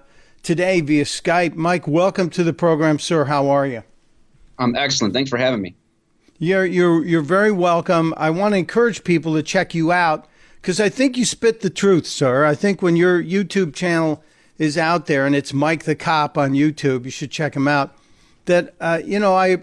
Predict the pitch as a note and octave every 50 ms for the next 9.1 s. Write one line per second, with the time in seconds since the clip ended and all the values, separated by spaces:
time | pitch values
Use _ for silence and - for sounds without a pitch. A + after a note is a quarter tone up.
0 | - - - F3+ F#3 F#3 F3 - - - B3+ B3+ B3 - - G#3 F3 D3+ - -
1 | - - F#3 E3+ D#3+ D#3+ - - D#3+ C#3 C#3 - - E3+ F#3 F3+ F3+ F3+ E3+ -
2 | _ _ - D#3+ D3 D3 C#3+ C3+ D3 - - D#3 D3+ C#3+ C3 - - - G3 G#3
3 | A#3 A#3 G#3+ F#3 E3 D#3+ D#3 - E3+ D#3+ D3+ D3 C#3 C3 D#3 E3+ F#3 F#3+ - -
4 | - E3 C#3 C3+ C#3+ C#3 B2+ D3 D3 C#3+ - - _ _ - - _ _ _ _
5 | - D#3+ D#3 D#3+ E3 D#3+ D#3 D#3 - - E3 D3+ E3+ F3 E3+ E3 - E3+ E3 E3
6 | F3+ F3+ G#3 A3 A#3 A3 A#3 G#3+ G3 F#3+ - - - E3 D#3+ E3+ G3 G3+ G3+ E3+
7 | - - F#3 F3+ F#3 F#3+ - - E3+ E3 D#3+ D#3+ D3+ - E3 F3+ G3 E3+ F3+ E3
8 | - - E3 D#3+ D3+ D3+ D#3 D3 C3 D3 D3 D#3 E3+ F#3 F#3+ E3+ - - D3 C#3
9 | C3+